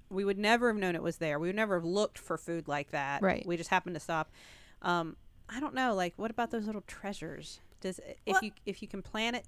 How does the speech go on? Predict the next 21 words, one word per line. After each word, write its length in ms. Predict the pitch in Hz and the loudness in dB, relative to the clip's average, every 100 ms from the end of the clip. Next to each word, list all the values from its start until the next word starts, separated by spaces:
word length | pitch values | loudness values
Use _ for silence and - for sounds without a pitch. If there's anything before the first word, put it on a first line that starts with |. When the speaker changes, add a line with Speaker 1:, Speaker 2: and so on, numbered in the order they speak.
| - | -8
Speaker 1:
too 100 | 233 | -4
much, 340 | 226 226 - | -2 -2 -2
if 140 | 190 180 | -6 -4
you 120 | 175 | -4
know 520 | 180 185 202 214 214 | 2 4 6 6 4
that 180 | 208 - | 0 0
there's, 220 | 202 190 | 0 2
like, 160 | 202 190 | 0 -2
a 40 | |
Starbucks 560 | - - 190 190 196 - | -4 0 2 2 -2 -4
at 80 | 196 | -6
the 60 | |
next 300 | 190 190 - | -4 -4 0
exit, 340 | 185 - 202 180 | -2 -2 -8 -6
do 80 | 165 | -8
you 160 | 147 | -8
miss 420 | 147 160 202 - | -4 -2 -2 -4
those 260 | - 208 208 | -2 0 0
kinds 280 | - 220 214 | -4 -6 -6
of 80 | 214 | -8
things? 560 | 214 220 226 226 - | -10 -10 -12 -16 -20